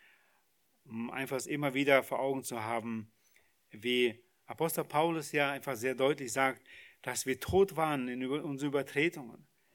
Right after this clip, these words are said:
Wir waren wirklich hoffnungslos verloren. Vers vier sagt es dann aber, "Gott aber, der reich ist an Erbarmen, hat um seiner großen Liebe willen, mit der er uns geliebt hat,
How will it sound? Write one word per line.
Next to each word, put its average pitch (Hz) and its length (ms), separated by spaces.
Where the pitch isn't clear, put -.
Wir 120 200
waren 156 320
wirklich 160 480
hoffnungslos 185 520
verloren. 175 520
Vers 135 300
vier 165 260
sagt 143 280
es 131 100
dann 139 180
aber, 135 280
"Gott 240 400
aber, 185 460
der 143 280
reich 214 340
ist 208 180
an 190 100
Erbarmen, 170 800
hat 254 340
um 185 140
seiner 220 400
großen 180 400
Liebe 175 360
willen, 165 360
mit 135 240
der 156 140
er 160 40
uns 156 240
geliebt 139 460
hat, 135 360